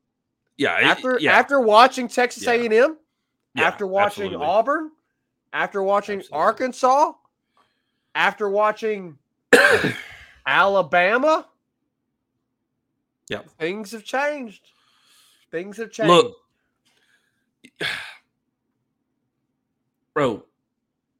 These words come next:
Speaker 1: to <sighs> every now and then we gotta, we as L S U fans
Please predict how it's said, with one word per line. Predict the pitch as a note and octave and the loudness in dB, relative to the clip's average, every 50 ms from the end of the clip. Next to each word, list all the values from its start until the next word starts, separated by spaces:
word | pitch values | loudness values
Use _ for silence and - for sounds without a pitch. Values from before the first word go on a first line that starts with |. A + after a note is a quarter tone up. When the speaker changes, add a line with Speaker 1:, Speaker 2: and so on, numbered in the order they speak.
| _ _ - | _ _ -10
Speaker 1:
to | - - F#3+ G3 F#3 E3+ C#3+ - _ _ _ _ _ _ _ _ _ _ _ _ _ _ _ _ _ _ _ _ _ _ _ _ _ _ _ - | -6 -4 -2 -2 -2 -4 -6 -12 _ _ _ _ _ _ _ _ _ _ _ _ _ _ _ _ _ _ _ _ _ _ _ _ _ _ _ -16
<sighs> | - - - - - - - - - - - _ _ _ _ _ _ _ _ _ _ _ _ _ _ _ _ _ _ _ _ _ _ | -12 -12 -12 -12 -12 -14 -16 -18 -20 -20 -20 _ _ _ _ _ _ _ _ _ _ _ _ _ _ _ _ _ _ _ _ _ _
every | D3+ E3+ F#3+ G#3 G#3 G3 | 0 2 6 6 4 6
now | E3+ E3 E3+ E3+ E3 D#3 | 6 4 6 6 6 4
and | D3 C3+ | 2 2
then | B2 A#2+ A2 A2 A2 _ _ _ - | 0 -2 -2 -4 -10 _ _ _ -4
we | C3+ D3+ | -4 -2
gotta, | E3 E3 E3 D3+ C#3+ C3+ C3 A#2+ - - _ _ _ _ _ _ _ _ _ _ _ | 0 0 0 0 2 0 0 -2 -4 -6 _ _ _ _ _ _ _ _ _ _ _
we | C3+ D3 F#3+ G#3 F#3+ | -6 -4 -2 0 0
as | D#3+ C#3+ C3 C3+ | 0 0 0 -2
L | B2 C#3+ C#3+ | -4 -2 -2
S | C#3 C3+ - | -4 -4 -6
U | - C#3+ | -10 -14
fans | C3+ - B2+ A#2+ A2+ A2 G#2 G2+ G#2 - - | -8 -6 -4 -2 -2 -4 -4 -8 -12 -18 -20